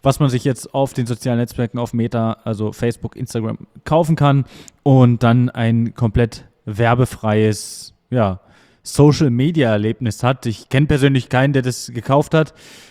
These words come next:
außer, äh, ein, zwei, d-, wo es aus Versehen passiert ist.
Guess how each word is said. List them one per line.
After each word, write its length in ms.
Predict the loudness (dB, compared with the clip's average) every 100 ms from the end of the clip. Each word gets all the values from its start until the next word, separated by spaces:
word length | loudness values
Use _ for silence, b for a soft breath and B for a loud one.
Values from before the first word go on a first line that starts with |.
| B -2
außer, 640 | 0 2 2 2 2 0 b b b b -2
äh, 160 | -2
ein, 220 | 2 2 2
zwei, 320 | 2 2 2
d-, 160 | -2 -6
wo 220 | 2 2
es 180 | 2 0
aus 220 | 0 0
Versehen 340 | 0 2 2
passiert 400 | 2 0 0 2
ist. 300 | 0 -2 -14